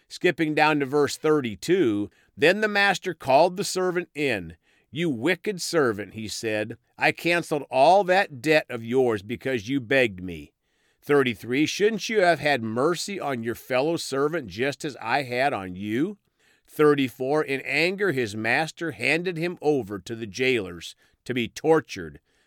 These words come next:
until he should pay back all he owed. Thirty-five, "This is how my heavenly Father will treat each of you unless you forgive your brother or sister from your heart."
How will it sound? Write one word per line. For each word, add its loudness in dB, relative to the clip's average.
until 0
he 4
should -8
pay -2
back -2
all -6
he -8
owed. -12
Thirty-five, 2
"This -2
is -10
how 4
my 0
heavenly -2
Father 2
will -8
treat -8
each -10
of -2
you -4
unless -2
you -6
forgive 0
your -2
brother -4
or -4
sister -8
from -10
your -2
heart." -8